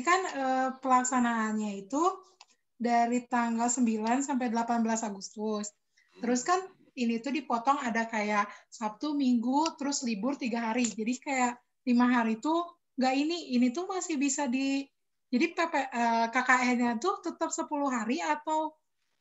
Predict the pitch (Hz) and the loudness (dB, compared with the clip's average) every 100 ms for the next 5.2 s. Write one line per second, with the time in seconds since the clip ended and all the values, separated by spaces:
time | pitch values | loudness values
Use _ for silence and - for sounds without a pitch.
0 | _ - 269 285 302 311 330 349 359 311 | _ -4 -2 0 -2 -2 -4 -4 -4 -6
1 | 320 370 349 302 247 247 - _ _ _ | -6 -6 -6 -4 -4 -6 -12 _ _ _
2 | _ _ _ _ _ 123 156 147 127 131 | _ _ _ _ _ 0 4 6 8 6
3 | 156 - 135 147 143 135 139 135 139 135 | 4 4 4 6 6 6 6 6 6 6
4 | - 127 139 156 156 131 127 131 135 156 | 4 4 4 4 4 6 6 6 6 4
5 | 170 | 0